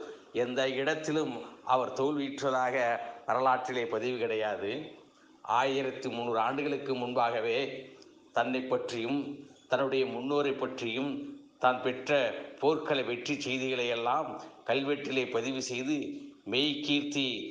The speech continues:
என்ற ஒன்றை இந்த உலகிற்கு அறிமுகம் செய்தவர்தான் பேரரசர் பெரும்பிடுகு முத்திரையர் இரண்டாம் சுவரன்மாறன். அவர் முத்திரையர் சமுதாயத்தினுடைய மிகப்பெரிய பேரரசாக இருந்தாலும், அவரை தமிழ் கூறும் நல்லுலகில்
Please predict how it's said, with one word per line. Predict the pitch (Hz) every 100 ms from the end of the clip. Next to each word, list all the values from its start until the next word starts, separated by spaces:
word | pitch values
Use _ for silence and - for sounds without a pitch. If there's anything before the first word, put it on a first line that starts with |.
| - -
என்ற | 117 135 131 131 120
ஒன்றை | 123 117 123 110 101 104 -
இந்த | 123 131 123
உலகிற்கு | 107 131 143 147 147 143 120 104 87 - -
அறிமுகம் | 107 127 147 147 147 135
செய்தவர்தான் | 131 123 120 117 123 143 131 - - -
பேரரசர் | 120 131 127 120 110
பெரும்பிடுகு | 120 143 139 139 135
முத்திரையர் | 127 123 131 113 120 120 - - -
இரண்டாம் | 110 123 120 117
சுவரன்மாறன். | - 113 110 104 95 92 85 85 - - - -
அவர் | 127 127
முத்திரையர் | 110 113 - 156 147 139
சமுதாயத்தினுடைய | 135 131 135 127 127 123 120 113 107 - - -
மிகப்பெரிய | 113 139 143 147 147 143
பேரரசாக | 135 120 131 135 135 127 131
இருந்தாலும், | 113 110 120 123 151 131 - - - - -
அவரை | 123 123 120 98 - - -
தமிழ் | 113 123 147
கூறும் | 135 151 151 156 151 - -
நல்லுலகில் | 98 120 143 143 131 127 113